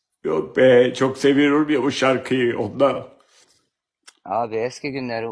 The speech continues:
Speaker 2: hatırlama abi. Lütfen Mehmet ya. Yalvarıyorum abi ya. Abi
Speaker 1: Boş
Speaker 2: bak,
Speaker 1: ver.
Speaker 2: abi ben babamı kaybettim. A-,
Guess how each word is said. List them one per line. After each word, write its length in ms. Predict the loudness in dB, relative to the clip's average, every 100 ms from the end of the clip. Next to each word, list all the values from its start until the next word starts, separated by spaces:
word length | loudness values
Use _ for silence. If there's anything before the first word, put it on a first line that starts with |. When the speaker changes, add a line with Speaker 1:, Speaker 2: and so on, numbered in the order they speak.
| -8
Speaker 2:
hatırlama 540 | -6 -6 -4 -6 -4 -4
abi. 400 | -6 -8 -10 -12
Lütfen 360 | -14 -10 -8
Mehmet 400 | -8 -12 -12 -16
ya. 220 | -18 -16 -18 -20 _ _ _ _ _ _ _ _ _ _ _ _
Yalvarıyorum 680 | -4 -4 -2 -6 -4 -6 -6
abi 300 | -8 -10 -14
ya. 320 | -16 -18 -20 -20 _ _ _ _ _ _ _ _ _ _
Abi 220 | -2 -2
Speaker 1:
Boş 100 | -2
Speaker 2:
bak, 120 | -2 -4
Speaker 1:
ver. 180 | -8 -20 _ _ _ _ -4
Speaker 2:
abi 320 | -4 -4 -4
ben 220 | -4 -2
babamı 320 | -2 -2 -4 -2
kaybettim. 540 | -2 -2 -6 -10 -10
A-, 300 | -6 -8 -8